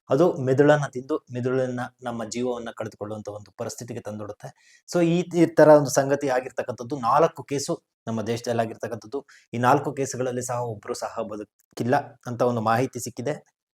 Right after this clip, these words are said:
So ಆದಷ್ಟು ಈಜು ಆಡ್ಬೇಕಾದ್ರೆ ಅಥವಾ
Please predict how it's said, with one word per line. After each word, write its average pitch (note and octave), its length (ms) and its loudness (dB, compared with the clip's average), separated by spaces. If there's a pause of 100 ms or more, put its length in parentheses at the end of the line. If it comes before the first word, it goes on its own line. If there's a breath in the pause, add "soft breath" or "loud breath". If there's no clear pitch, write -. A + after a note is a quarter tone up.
(500)
So C#3+ 120 0
ಆದಷ್ಟು F3+ 600 2 (960)
ಈಜು D3 320 4
ಆಡ್ಬೇಕಾದ್ರೆ C3 580 4
ಅಥವಾ A#2+ 520 2